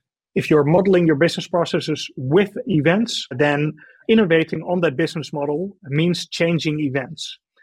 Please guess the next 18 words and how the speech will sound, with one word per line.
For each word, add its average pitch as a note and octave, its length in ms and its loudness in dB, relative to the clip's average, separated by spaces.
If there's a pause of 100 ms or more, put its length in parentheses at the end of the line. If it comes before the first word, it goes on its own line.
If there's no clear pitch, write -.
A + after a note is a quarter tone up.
(180)
If G3 220 0
you're E3+ 140 2
doing F#3+ 260 2
that E3+ 240 0
for D#3+ 140 2
yourself, F3+ 640 0
you're E3+ 220 2
exposed F3+ 760 0
to E3 80 0
your D3 260 2
own D#3 220 2
volatility, C#3 720 0 (180)
right? D#3 180 -4
So D3+ 180 0
that C3+ 200 0
means E3 360 2
that - 180 -4
you D3+ 240 4